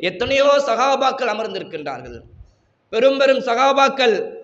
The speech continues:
அல்லாஹுவின் தூதருடைய உற்ற நண்பர் அபூபக்கர் சித்திக் ரலியல்லாஹு அமர்ந்திருக்கக்கூடிய ஒரு சபை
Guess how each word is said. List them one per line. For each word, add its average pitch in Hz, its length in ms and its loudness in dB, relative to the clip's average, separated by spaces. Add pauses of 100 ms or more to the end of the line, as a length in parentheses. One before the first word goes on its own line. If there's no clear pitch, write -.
(140)
அல்லாஹுவின் 254 500 2
தூதருடைய 277 440 6
உற்ற 262 380 6
நண்பர் 254 640 0
அபூபக்கர் 277 500 4
சித்திக் 262 520 0
ரலியல்லாஹு 254 680 2
அமர்ந்திருக்கக்கூடிய 254 680 -2
ஒரு 220 100 2
சபை 208 640 -6